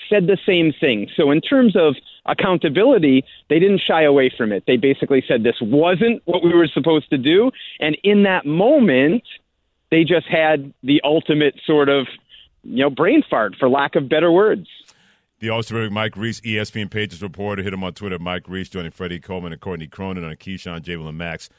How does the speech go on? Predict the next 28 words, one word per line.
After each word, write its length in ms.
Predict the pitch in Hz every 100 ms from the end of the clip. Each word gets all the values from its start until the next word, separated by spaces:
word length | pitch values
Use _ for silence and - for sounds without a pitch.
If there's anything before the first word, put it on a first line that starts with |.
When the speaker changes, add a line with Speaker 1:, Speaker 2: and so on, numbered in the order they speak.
| _ -
Speaker 2:
on 160 | 92 90
E 160 | 92
S 140 | 87 -
P 160 | 92
N 100 | 85
Radio. 400 | 85 107 110 92
Yesterday, 560 | 90 101 180 - 117 104
Keyshawn 540 | - 120 - 107 95
Johnson, 580 | 90 98 98 - 87 82
the 260 | 85 82 82
normal 260 | 92 107 92
host 240 | 95 -
of 60 | 85
the 80 |
show, 260 | - 87 78 _ _ _
he 160 | 135 135
said, 320 | 131 107 78
"This 240 | 131 131
is 100 | 123
not 220 | 120 120
the 100 | 107
normal 560 | 95 101 107 104 95 95
attention 460 | 95 90 123 123 110
to 40 | 95
details – 680 | 104 110 92 107 95 85 _ _ _ 82
Bill 220 | 120 117
Belichick 640 | 87 110 107 95 107 92 -
team." 380 | 104 85 65